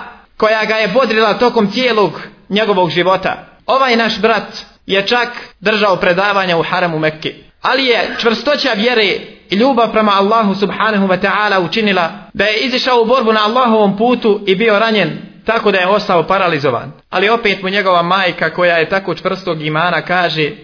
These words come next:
„Sine moj, nikad nemoj zažaliti zato što te to zadesilo.” Zar može majka kazati svome sinu ovakve riječi?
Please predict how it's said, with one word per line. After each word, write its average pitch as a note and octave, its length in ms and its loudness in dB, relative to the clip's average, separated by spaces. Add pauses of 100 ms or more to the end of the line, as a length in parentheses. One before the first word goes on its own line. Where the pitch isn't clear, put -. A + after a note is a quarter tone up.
(380)
„Sine F#3+ 360 -2
moj, G3 240 2
nikad F#3+ 340 -2
nemoj F3 260 2
zažaliti D3+ 840 -2 (200)
zato E3 360 -2
što C#3 140 -10
te B2+ 160 -6
to C#3 160 -2
zadesilo.” B2+ 540 -6 (160)
Zar F3 160 0
može A3+ 260 2
majka A3 640 0 (280)
kazati G#3 460 0
svome F3+ 320 0
sinu E3+ 280 -2
ovakve D#3+ 320 0
riječi? C#3+ 440 -6